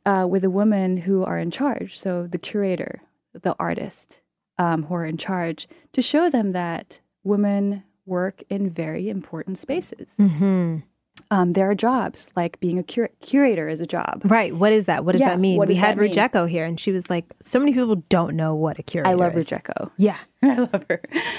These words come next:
Speaker 1: Exactly. So it's just really informative in a lot of ways, too.
Speaker 2: I, um, I'm curious now because you do this advocacy work, because you work within the visual arts.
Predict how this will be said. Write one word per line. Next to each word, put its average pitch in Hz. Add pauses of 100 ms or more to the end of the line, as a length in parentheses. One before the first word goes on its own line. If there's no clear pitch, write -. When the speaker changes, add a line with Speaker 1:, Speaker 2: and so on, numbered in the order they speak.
(360)
Speaker 1:
Exactly. 185
So 269
it's -
just - (100)
really 233 (240)
informative 190 (240)
in 180
a 170
lot 160
of -
ways, -
too. - (640)
Speaker 2:
I, 220
um, 175 (800)
I'm 196
curious 247
now 180
because 175
you 185
do 175
this 170
advocacy 170
work, 170
because 165
you 170
work 165
within 165
the 160
visual 156
arts. 165